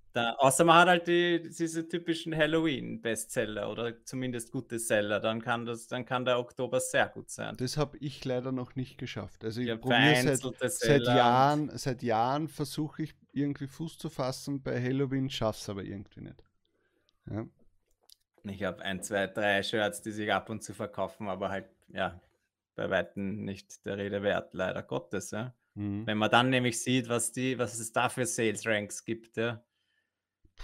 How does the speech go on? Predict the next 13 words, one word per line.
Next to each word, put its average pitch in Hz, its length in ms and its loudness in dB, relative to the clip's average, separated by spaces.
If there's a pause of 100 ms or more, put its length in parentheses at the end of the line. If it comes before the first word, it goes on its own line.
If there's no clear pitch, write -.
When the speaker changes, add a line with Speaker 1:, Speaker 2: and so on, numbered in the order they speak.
(160)
Speaker 1:
Das 110 220 -8
ist, 113 360 -4
glaub 110 160 -2
ich, 113 140 0
die 120 140 -2
Oktoberfest-Geschichte 117 1120 -4
Speaker 2:
Das 113 80 0
Speaker 1:
noch 113 80 0
Speaker 2:
stimmt. 104 340 -6
Speaker 1:
ein 107 160 -10
Schaß 107 480 -2
dagegen. 98 480 -12 (460)
Speaker 2:
Ja. 107 240 -6